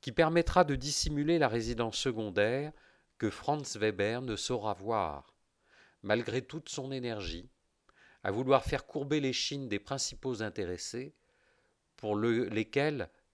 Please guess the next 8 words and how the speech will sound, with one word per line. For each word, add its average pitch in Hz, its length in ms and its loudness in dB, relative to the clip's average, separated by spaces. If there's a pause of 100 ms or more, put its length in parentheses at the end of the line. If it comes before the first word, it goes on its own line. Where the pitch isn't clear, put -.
c'était - 320 -4
visible 120 580 -6
au 147 100 -2
lendemain 123 440 0
soir 123 320 2
de 95 100 -4
cette - 220 -4
votation, 98 640 -6